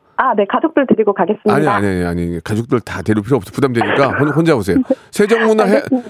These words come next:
Speaker 2: 세종문화 회관 안이 아니에요. 안에서는 할 수가 없어요. 밖에 삽니다.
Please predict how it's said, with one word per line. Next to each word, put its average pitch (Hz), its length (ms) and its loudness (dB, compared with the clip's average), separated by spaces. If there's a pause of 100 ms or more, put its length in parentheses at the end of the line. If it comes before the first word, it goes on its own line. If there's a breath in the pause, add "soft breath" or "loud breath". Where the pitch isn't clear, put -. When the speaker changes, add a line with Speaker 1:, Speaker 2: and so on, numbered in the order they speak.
Speaker 2:
세종문화 214 600 2
회관 208 320 4
안이 131 280 2
아니에요. 139 680 2
안에서는 156 560 2
할 139 180 0
수가 202 140 2
없어요. 123 300 -2
밖에 - 280 -2
삽니다. 135 640 0